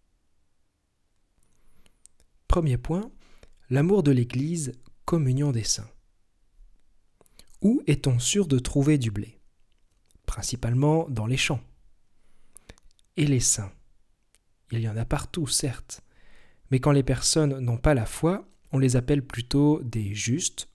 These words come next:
ou des héros. L'héroïsme montre ce que peut l'homme, la sainteté montre ce que peut Dieu. Petite citation de Jean Danielou. Donc les saints,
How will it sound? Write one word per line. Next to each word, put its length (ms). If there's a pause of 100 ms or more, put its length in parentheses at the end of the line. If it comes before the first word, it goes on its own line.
ou 300
des 280 (140)
héros. 380 (1000)
L'héroïsme 720
montre 500
ce 180
que 160
peut 260
l'homme, 380 (460)
la 100
sainteté 720
montre 400
ce 160
que 160
peut 360
Dieu. 380 (160)
Petite 380
citation 440
de 200
Jean 240
Danielou. 480 (800)
Donc 320
les 160
saints, 300